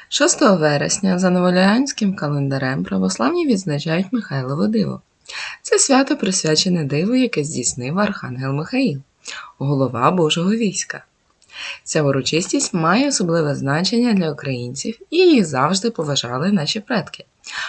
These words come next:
Адже архангел Михайло вважається покровителем Києва та зображений на гербі столиці.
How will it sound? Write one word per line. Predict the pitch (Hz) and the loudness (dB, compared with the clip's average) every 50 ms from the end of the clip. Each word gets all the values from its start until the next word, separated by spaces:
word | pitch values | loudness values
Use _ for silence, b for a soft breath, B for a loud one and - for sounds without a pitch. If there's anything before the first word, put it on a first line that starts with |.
| B B B | B B B
Адже | 147 143 151 147 | -2 2 4 4
архангел | 143 151 156 - 156 147 139 131 135 127 123 | 4 2 2 0 0 0 0 0 -2 -4 -6
Михайло | 123 123 120 - - 123 120 123 139 180 208 | -8 -10 -10 -6 -4 -2 0 0 0 0 0
вважається | - 277 269 320 339 359 349 - 277 | 2 0 2 2 2 0 0 -4 -6
покровителем | - - 139 - - 139 123 123 - - 151 160 196 233 247 | -6 -6 -8 -4 -4 -2 -2 -2 -2 -2 -2 -2 -2 -2 -2
Києва | - - 233 151 123 120 131 139 139 - B B B B B B B B B | -2 -2 -2 -2 -2 -2 -4 -10 -14 -18 B B B B B B B B B
та | - 151 139 | -6 -2 0
зображений | 139 131 117 - 113 120 127 - 196 208 269 302 302 | 0 0 0 0 -2 0 0 2 2 4 4 4 4
на | 277 269 320 359 | 2 2 0 0
гербі | 294 294 208 147 127 135 143 156 | 0 0 0 0 -2 -6 -6 -6
столиці. | - - - 196 147 120 117 113 - - - | -6 -4 -4 -4 -4 -4 -6 -8 -10 -12 -14